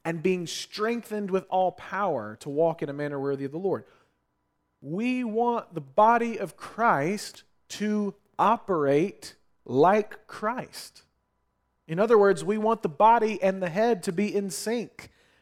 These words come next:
right? If my head and my body were not in sync, we would have a huge problem. Like, if I wanted to,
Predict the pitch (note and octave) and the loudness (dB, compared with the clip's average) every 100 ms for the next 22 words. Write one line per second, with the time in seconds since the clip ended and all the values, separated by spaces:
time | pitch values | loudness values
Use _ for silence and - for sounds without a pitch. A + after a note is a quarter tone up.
0 | _ - C3 G3+ G3 F3 - _ _ _ | _ 0 2 2 2 0 -2 _ _ _
1 | - C#3+ G#3 F3 G#3+ A3 F3+ F#3+ F3+ G3 | -6 2 2 6 8 8 4 -2 2 4
2 | G#3+ G3+ F#3+ F3+ F#3 F3+ F3 - G#3+ A3 | 4 2 0 0 -2 -2 -8 -8 -8 -8
3 | F#3+ G3 F3 F#3 F#3 - A3 G#3 F3 - | -8 -6 -4 -2 -4 -6 -10 -10 -10 -4
4 | A#3 F3 A#2 B2+ C3 E3+ F#3 G#3 F#3+ E3 | -2 -2 -4 -8 -6 -6 -4 -2 -2 -2